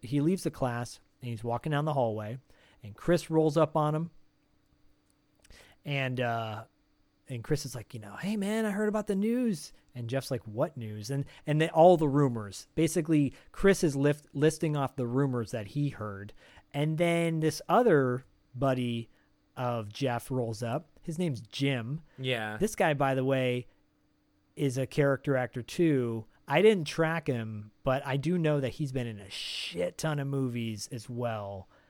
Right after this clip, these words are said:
Speaker 1: Uh,
Speaker 2: I didn't,
Speaker 1: just
Speaker 2: I
Speaker 1: always
Speaker 2: didn't
Speaker 1: kinda pl-
Speaker 2: recognize him at all.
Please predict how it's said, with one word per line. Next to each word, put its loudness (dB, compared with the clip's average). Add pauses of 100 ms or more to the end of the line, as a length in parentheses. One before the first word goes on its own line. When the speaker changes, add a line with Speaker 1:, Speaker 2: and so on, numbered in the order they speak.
(240)
Speaker 1:
Uh, -8
Speaker 2:
I 6
didn't, -2
Speaker 1:
just 6
Speaker 2:
I 12
Speaker 1:
always 10
Speaker 2:
didn't 0
Speaker 1:
kinda -2
pl- -6
Speaker 2:
recognize -2
him -6
at -4
all. -4